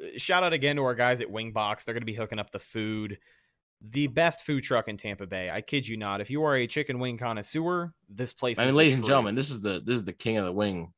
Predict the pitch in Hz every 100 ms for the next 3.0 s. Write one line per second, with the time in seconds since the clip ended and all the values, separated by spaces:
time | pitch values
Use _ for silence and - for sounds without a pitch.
0 | _ - 107 110 87 82 240 277 151 160
1 | 123 117 104 87 - 135 175 113 135 120
2 | 127 120 104 117 104 104 98 95 82 82